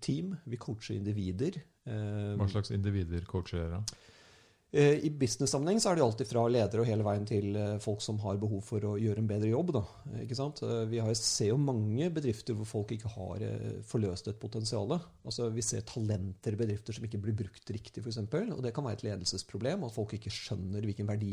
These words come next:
Speaker 1: enkeltmennesker har, men så kan det også være enkeltindividets, eh, hemning på ikke å komme helt ut av skallet og ikke få vist sitt potensiale. Så, så hjelper folk å komme ut av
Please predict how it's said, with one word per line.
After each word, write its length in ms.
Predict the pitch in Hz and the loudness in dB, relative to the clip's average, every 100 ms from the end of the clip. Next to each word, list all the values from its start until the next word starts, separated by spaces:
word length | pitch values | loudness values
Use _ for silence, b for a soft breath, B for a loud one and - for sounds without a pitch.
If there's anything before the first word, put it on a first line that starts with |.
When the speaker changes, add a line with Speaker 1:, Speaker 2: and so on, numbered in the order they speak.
| 98 | -2
Speaker 1:
enkeltmennesker 480 | 92 104 104 - 120 | -6 -6 -6 -4 -2
har, 240 | 165 269 | -2 -2
men 340 | - - - | -8 -16 -6
så 80 | 117 | -4
kan 120 | 175 | -2
det 80 | 254 | -2
også 120 | 180 147 | 0 0
være 160 | 123 113 | 0 0
enkeltindividets, 1000 | 110 117 113 104 107 101 135 139 - - | -4 -4 -2 0 0 -2 -4 -4 -4 -2
eh, 840 | 123 123 120 123 123 120 117 113 110 | -2 -2 -2 -2 -4 -6 -6 -4 -2
hemning 360 | 107 98 113 117 | 0 0 -4 -4
på 100 | 120 | -6
ikke 300 | - 113 110 | -4 -4 -4
å 40 | |
komme 200 | - 110 | 0 2
helt 160 | 107 110 | 2 0
ut 100 | 107 | -4
av 80 | |
skallet 360 | 110 104 110 190 | -2 -2 -2 -2
og 40 | 147 | -4
ikke 140 | 110 | -4
få 140 | 117 | -2
vist 300 | 107 98 - | -2 -2 -6
sitt 120 | 120 110 | -8 -6
potensiale. 600 | 110 120 127 131 214 269 B B B B - | -6 -6 -4 -2 -2 -6 B B B B -8
Så, 380 | - 147 156 160 | 0 2 2 2
så 100 | 156 | 0
hjelper 380 | 127 - - - | 0 -2 -8 -4
folk 220 | 107 107 | -4 -4
å 40 | 110 | -6
komme 440 | 107 101 107 113 110 - | -2 0 0 0 -2 -6
ut 320 | - 107 - 110 | -6 -6 -6 -6
av 220 | 107 | -2